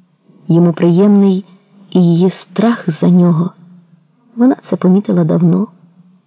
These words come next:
І все ж він намагається не виказати своїх чуттів. Це вона завжди перекидає на нього власний клопіт.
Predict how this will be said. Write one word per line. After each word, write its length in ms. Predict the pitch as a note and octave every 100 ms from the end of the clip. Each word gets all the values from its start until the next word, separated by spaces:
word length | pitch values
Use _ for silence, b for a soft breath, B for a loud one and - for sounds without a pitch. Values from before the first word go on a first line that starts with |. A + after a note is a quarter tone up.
| _ _ _ _ _ _ _ _ _ _ _
І 140 | F3 E3+
все 340 | E3 - C4+
ж 100 | A#3+
він 180 | B3 A3
намагається 760 | G#3 G3 G#3 A#3+ A#3 - G#3+
не 220 | G3+ G3 G#3
виказати 760 | G3 A3+ - F3+ E3 E3 E3 -
своїх 300 | - - -
чуттів. 840 | - - - _ - - - - _ _ _ _ _ _ _ _ _ _ _ _ _ _ _ _ _ _ _ _ _ _ _ _ -
Це 100 | G3
вона 320 | G3 G3+ G3
завжди 380 | F#3 G3+ F3 F#3
перекидає 640 | - F3+ F3+ F3+ F#3+ F#3+
на 100 | F#3
нього 280 | F3+ F3+ F3+
власний 440 | E3+ E3+ F3 F3 E3+
клопіт. 520 | - E3+ D#3+ -